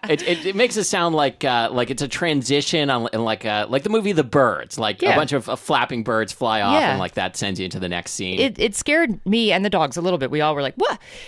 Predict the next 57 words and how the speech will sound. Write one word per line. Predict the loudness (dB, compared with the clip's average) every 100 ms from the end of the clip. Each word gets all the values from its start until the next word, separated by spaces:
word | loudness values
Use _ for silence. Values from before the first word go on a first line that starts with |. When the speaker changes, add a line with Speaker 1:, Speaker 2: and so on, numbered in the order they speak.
| -12 0
Speaker 2:
And | 2 4 2
the | -2 -2
dogs | 0
went, | -2 -2
"Brr." | -2 -4 -12 -20 -10
And, | 0 2 4 2 0 0
um, | 2 4 2 0 0
I'm | 2
really | 4 4
good | 4
at | 2
animal | 0 -2 -2
sounds, | -2 -2 -4
if | -6
you, | -8 -6
if | -4
you | -4
couldn't | -4 -2
already | -2 -2
tell. | -4 -4 -4 0 2
Speaker 1:
Oh |
yeah, | 4 4
you're | 4 4
like, | 2 2 0
uh, | 2 2 0
you're, | 0 -2
you're, | -2 -2 0 0 0 0
Speaker 2:
I'm |
Speaker 1:
you're | 2
Speaker 2:
killing | 4 4
Speaker 1:
like | 2 2
Michael | 0
Speaker 2:
it. |
Speaker 1:
Winslow. | 0 -2 0
Speaker 2:
I'm | 0 0
killing | 2 4 4
it | 6
here. | 4 4 0 -6
<laughs> |
I | -4
don't | 0
know | 0
who | 0 0
that | 0 -2
is. | -2 -2 -2 -2
Speaker 1:
<laughs> | -2 0
He |
was | 0 0
the | 2
guy | 2 2
from | 0
Police | 0 0 0 -2
Academy | 0 0 0 0
that | 4
Speaker 2:
Oh, | 6 8 8
Speaker 1:
made | 6
the | 4